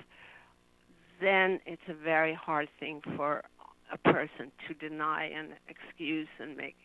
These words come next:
explanations. And that usually works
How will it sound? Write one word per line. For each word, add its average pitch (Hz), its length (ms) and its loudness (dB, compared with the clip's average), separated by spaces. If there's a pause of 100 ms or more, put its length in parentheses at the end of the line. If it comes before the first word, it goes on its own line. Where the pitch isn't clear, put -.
explanations. 147 920 -10 (720)
And 165 220 -4
that 196 300 6
usually 170 400 -2
works 165 380 -4